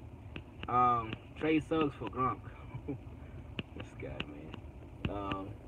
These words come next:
so, yeah. Anyway, appreciate y'all.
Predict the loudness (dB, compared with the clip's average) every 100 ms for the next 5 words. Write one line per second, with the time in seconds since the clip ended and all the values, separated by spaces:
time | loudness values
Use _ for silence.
0 | -14 0 0 0 -6 -6 -6 -14 -14 -8
1 | 0 2 6 4 4 -8 -12 -12 -12 -12
2 | -12 -12 -2 4 8 8 8 2 -8 -10
3 | -10 -8 8 8 10 12 12 12 12 12
4 | 12